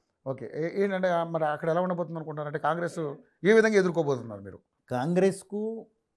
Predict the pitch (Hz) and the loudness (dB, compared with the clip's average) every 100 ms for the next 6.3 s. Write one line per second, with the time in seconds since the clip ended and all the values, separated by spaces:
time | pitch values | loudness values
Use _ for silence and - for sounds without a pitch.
0 | _ - - 147 143 139 135 - _ _ | _ -8 -4 0 2 0 -4 -12 _ _
1 | _ 143 143 - 202 196 196 190 180 175 | _ -10 -6 -2 -2 0 0 0 -2 -2
2 | 180 160 151 143 104 - - 165 - - | -4 -2 -2 -4 -12 -18 -20 -16 -16 -18
3 | _ _ _ 110 127 127 127 120 127 131 | _ _ _ -10 -6 -6 -6 -6 -8 -8
4 | 123 107 135 165 185 185 180 180 175 165 | -8 -4 -2 0 0 -2 -2 -2 0 -2
5 | 165 151 170 147 139 123 113 98 101 175 | -2 -4 -2 -2 -4 -8 -10 -10 -12 -14
6 | _ 185 185 | _ -16 -16